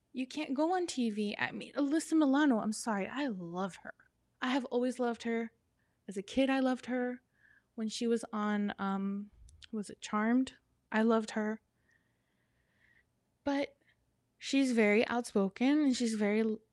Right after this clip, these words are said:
you know, left-leaning, which is fine. Do you. I respect that. I, I may not agree with it, but that's not your problem, not my problem. So, but she's so, ha-,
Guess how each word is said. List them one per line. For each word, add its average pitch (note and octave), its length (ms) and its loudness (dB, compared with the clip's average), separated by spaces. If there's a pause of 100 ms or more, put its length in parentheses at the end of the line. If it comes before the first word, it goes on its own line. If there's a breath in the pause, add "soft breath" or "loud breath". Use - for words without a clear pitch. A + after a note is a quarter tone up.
(120)
you A#3+ 160 2
know, G3 140 0
left-leaning, A3 720 4
which E4 200 0
is - 100 -6
fine. G3+ 520 2
Do B3+ 100 -2
you. C4 680 0
I G3+ 120 0
respect G3 500 -6
that. G#3 260 -4 (680)
I, G3 140 -2 (200)
I F#3+ 140 4
may F#3+ 160 4
not F3+ 180 -2
agree F3+ 280 -4
with A3+ 140 2
it, E3 220 -2 (720)
but A3 400 0
that's C#4 320 -8 (180)
not F#3+ 300 -4
your G#3 140 -4
problem, G#3 320 0
not G#3 100 -8
my G#3 180 -2
problem. G#3+ 440 -2
So, G#3 440 -4 (1500 soft breath)
but B3 120 2
she's - 360 -4
so, D4 320 0
ha-, B3 180 0